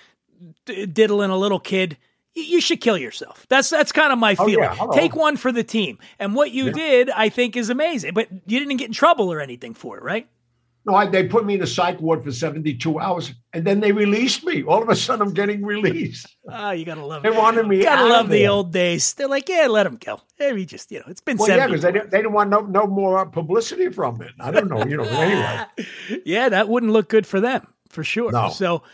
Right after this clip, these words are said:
Speaker 1: all right, <laughs> now let's jump ahead. So I wanna, I wanna jump ahead a little bit,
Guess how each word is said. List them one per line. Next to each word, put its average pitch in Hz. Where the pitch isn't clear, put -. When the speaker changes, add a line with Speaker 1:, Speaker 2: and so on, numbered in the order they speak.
Speaker 1:
all 240
right, -
<laughs> -
now 262
let's -
jump 269
ahead. -
So 220
I 220
wanna, 254
I 190
wanna 240
jump 233
ahead 202
a 190
little 170
bit, 170